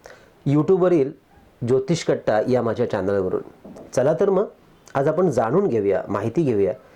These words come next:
शनी साडेसातीतील मंत्रांबद्दलचे उपाय. साडेसातीमध्ये बहुतेक जण शनी महात्म्य या ग्रंथाचे किंवा पोथीचे वाचन करतात, अगदी नित्य नियमाने करतात. परंतु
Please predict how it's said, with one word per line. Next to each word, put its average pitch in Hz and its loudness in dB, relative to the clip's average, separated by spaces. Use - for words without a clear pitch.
शनी 156 2
साडेसातीतील 131 0
मंत्रांबद्दलचे 151 0
उपाय. 92 -2
साडेसातीमध्ये 294 2
बहुतेक 196 0
जण 196 0
शनी 185 2
महात्म्य 208 0
या 202 4
ग्रंथाचे 127 0
किंवा 180 -2
पोथीचे 190 0
वाचन 131 0
करतात, 98 -2
अगदी 170 2
नित्य 147 0
नियमाने 143 2
करतात. - -4
परंतु 139 0